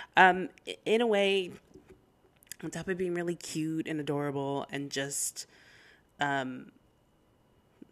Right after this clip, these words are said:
you know, fun, fun thing to watch, you see that characters kind of evolve, you know? Uh, Twilight Lloyd, um, the spy Twilight Lloyd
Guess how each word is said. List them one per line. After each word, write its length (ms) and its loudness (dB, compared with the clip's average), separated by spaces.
you 160 -4
know, 160 4
fun, 500 -2
fun 340 -4
thing 140 -2
to 80 -2
watch, 440 -2
you 100 -6
see 300 0
that 200 0
characters 680 -6
kind 560 -6
of 760 -4
evolve, 760 -2
you 160 -8
know? 260 -6
Uh, 120 -2
Twilight 640 0
Lloyd, 680 2
um, 520 -6
the 80 -8
spy 320 0
Twilight 640 -4
Lloyd 460 -2